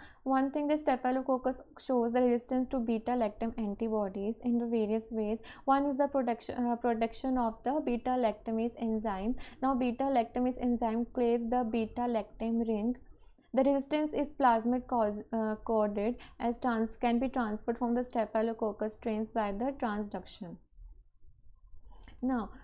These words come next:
um, oth-, other thing that is that by alteration of the penicillin binding pro-, uh, proteins, which is shown by the marsa strains, will lead further. So drug resistance is basically by the two methods. One is the beta lactamase enzyme production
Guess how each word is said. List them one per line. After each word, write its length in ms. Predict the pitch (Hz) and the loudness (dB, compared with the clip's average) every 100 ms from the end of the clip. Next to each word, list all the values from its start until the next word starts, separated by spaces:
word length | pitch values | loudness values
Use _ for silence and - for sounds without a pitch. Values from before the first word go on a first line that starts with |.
| - | -8
um, 200 | 254 240 - | -2 -2 4
oth-, 260 | 247 240 - | 4 4 4
other 340 | 254 240 294 | 4 6 2
thing 360 | 294 302 302 294 | 0 0 0 0
that 260 | 269 262 | 0 2
is 140 | 285 262 | 0 4
that 280 | 277 277 | 2 2
by 140 | 240 254 | 2 4
alteration 560 | 233 220 247 247 262 | 4 4 2 0 2
of 80 | 254 | 0
the 60 | 277 | 0
penicillin 520 | 254 226 220 247 254 | 0 0 0 0 2
binding 420 | 240 214 214 226 | 2 0 0 -2
pro-, 320 | 220 226 220 220 | 0 0 0 -2
uh, 260 | 214 208 208 | -4 -2 -2
proteins, 600 | 226 214 240 220 226 233 - - | -2 0 0 2 2 -2 -10 -8
which 120 | 240 | -2
is 160 | 285 - | -2 0
shown 360 | 254 233 254 | 2 4 4
by 180 | 240 226 | 2 0
the 240 | 220 254 | 2 2
marsa 420 | 269 233 220 247 247 | 4 4 2 0 -2
strains, 380 | - 226 233 240 | 0 0 2 2
will 120 | 240 | 2
lead 200 | 240 240 - | 2 0 0
further. 380 | 226 202 214 - - - | 0 0 -4 -4 -12 -2
So 160 | 302 | 2
drug 220 | 254 277 | 4 6
resistance 420 | 294 285 285 302 311 | 6 4 0 0 2
is 160 | 262 | 2
basically 480 | 262 247 277 277 277 | 2 0 -2 -2 0
by 160 | 262 254 | 2 2
the 140 | 269 - | 0 -2
two 120 | 277 | -2
methods. 600 | 277 233 202 220 226 226 | 0 0 -2 -2 -2 -2
One 220 | 240 240 - | -2 -2 0
is 180 | 240 220 | -2 0
the 180 | 254 285 - - | -2 -4 -12 -6
beta 300 | 233 247 247 | -2 -2 0
lactamase 640 | 269 247 214 - 240 240 - | 0 2 0 -2 0 0 -2
enzyme 440 | 233 226 220 214 220 | -2 -2 -2 -2 -2
production 680 | 233 208 196 - 202 214 | -2 -4 -6 -8 -6 -4